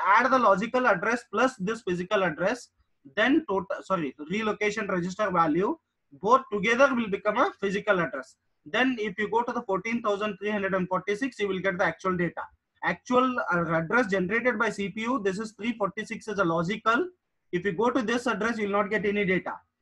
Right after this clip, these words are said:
To get the actual data, we need to map this logical address to the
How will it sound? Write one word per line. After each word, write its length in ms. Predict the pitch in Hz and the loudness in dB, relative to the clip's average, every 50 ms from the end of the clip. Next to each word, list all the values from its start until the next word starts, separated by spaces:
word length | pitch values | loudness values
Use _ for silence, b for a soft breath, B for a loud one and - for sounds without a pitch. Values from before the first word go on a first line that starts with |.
| _ _ _ _ | _ _ _ _
To 60 | 196 180 | -4 -2
get 220 | 165 247 - 247 | 0 0 0 2
the 100 | 247 226 | 4 2
actual 340 | 208 208 - - 240 247 240 | 2 2 0 0 0 0 2
data, 380 | 233 226 220 226 240 262 247 202 | 2 0 2 4 2 2 2 2
we 120 | 196 202 | 0 -2
need 240 | 196 202 214 247 247 - | 0 0 -2 -2 0 -2
to 80 | 285 262 | -4 -2
map 400 | 214 196 185 190 208 226 226 196 | 0 2 4 6 4 4 2 -2
this 200 | 247 247 - - | -6 -6 -4 2
logical 460 | 202 190 185 180 202 180 233 226 220 | 2 2 2 2 -2 -2 -2 2 2
address 340 | 202 175 156 196 202 - - | 0 0 2 -2 -2 -2 -2
to 100 | - 196 | -6 0
the 200 | 214 262 381 | 0 0 0